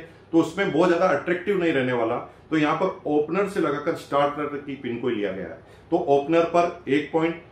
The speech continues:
ईगल पर दो पॉइंट, रनर पर तीन पॉइंट, विनर पर चार पॉइंट और स्टार, स्टार पर पांच पॉइंट, यानी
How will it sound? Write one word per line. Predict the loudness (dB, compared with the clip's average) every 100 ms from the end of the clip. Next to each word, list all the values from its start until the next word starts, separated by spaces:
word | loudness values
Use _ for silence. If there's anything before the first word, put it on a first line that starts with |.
| -20 -10 -2
ईगल | 0 2 0
पर | 0 -2 -2
दो | 2 2 2
पॉइंट, | 0 -2 -4 -20 -14 -8
रनर | -2 2 2 2
पर | 2 0 -2 -4
तीन | -2 -2
पॉइंट, | -4 -4 -6 -12 -20 -16
विनर | -4 0 2 2
पर | 0 -2 -2
चार | 0 0
पॉइंट | 0 -2 -4 -10 -20 -2
और | 2 2
स्टार, | 0 -2 2 0 -2 -8 -8 -10
स्टार | -2 2 2
पर | 2 -2
पांच | 0 -2 -2
पॉइंट, | -8 -10 -12 -20 -20 -20 -20 -20 -20 -20 -20 -20 -20 -18 -2
यानी | 2 4 2 0 -4